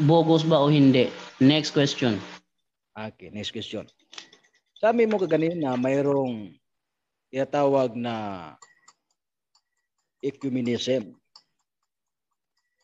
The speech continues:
Speaker 2: Alam mo ba sa, sa Wikipedia na, ah, na ang ecumenism is isa sa, isa sa mga meaning promote Christian unity? Alam mo ba ito o hindi?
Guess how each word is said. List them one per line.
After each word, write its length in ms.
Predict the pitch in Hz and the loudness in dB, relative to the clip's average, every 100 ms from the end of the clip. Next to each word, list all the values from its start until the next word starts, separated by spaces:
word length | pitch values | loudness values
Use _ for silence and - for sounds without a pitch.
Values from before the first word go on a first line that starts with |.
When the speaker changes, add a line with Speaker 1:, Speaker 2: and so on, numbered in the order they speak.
| _ _ | _ _
Speaker 2:
Alam 300 | 190 240 214 | 2 4 4
mo 20 | |
ba 320 | 180 214 214 - _ _ | 4 4 4 -2 _ _
sa, 560 | - 160 156 135 110 | 0 2 4 2 -2
sa 160 | - - | -6 -4
Wikipedia 640 | 147 147 143 143 127 135 | -4 -4 -6 -6 -6 -6
na, 240 | 151 139 131 - | -4 -2 -6 -8
ah, 160 | 123 123 _ _ _ _ _ _ | -16 -16 _ _ _ _ _ _
na 80 | 131 139 | -10 -8
ang 160 | 131 131 | -8 -8
ecumenism 880 | - 127 123 131 135 147 135 127 117 | -8 -4 -2 -2 -2 -2 -2 -4 -6
is 400 | 120 117 - - _ _ _ _ _ _ _ | -8 -8 -8 -14 _ _ _ _ _ _ _
isa 160 | - 151 | -6 -4
sa, 160 | 139 135 127 _ _ _ _ _ | -4 -6 -12 _ _ _ _ _
isa 180 | - 147 | -4 -2
sa 140 | 143 | 0
mga 240 | 139 135 131 | 0 0 0
meaning 480 | 135 139 139 131 - _ _ | 0 0 -2 -4 -10 _ _
promote 400 | 139 135 143 143 _ _ _ | -8 -2 -2 -4 _ _ _
Christian 640 | 143 147 - - 139 127 120 _ | -6 -4 -6 -4 -2 -2 -6 _
unity? 560 | 139 143 139 131 156 - _ _ _ _ _ _ _ - | -4 0 0 -2 -6 -8 _ _ _ _ _ _ _ -2
Alam 240 | 180 190 | 2 4
mo 20 | |
ba 140 | 170 160 | 4 2
ito 160 | 226 | 2
o 80 | 185 | -2
hindi? 240 | 135 107 | -2 -6